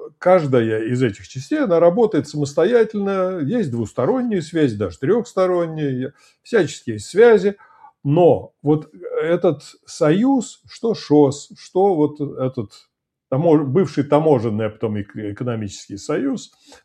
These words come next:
пророссийский, они совместно ничего не делают.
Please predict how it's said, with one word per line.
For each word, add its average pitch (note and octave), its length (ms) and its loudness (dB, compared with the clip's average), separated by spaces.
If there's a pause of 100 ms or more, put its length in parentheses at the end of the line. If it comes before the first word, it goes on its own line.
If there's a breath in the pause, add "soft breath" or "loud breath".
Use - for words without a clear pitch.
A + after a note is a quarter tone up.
пророссийский, C#3 840 2 (640 loud breath)
они E3 300 0
совместно F3+ 1300 2
ничего C3+ 480 -2
не F3 160 -4
делают. C3+ 500 -4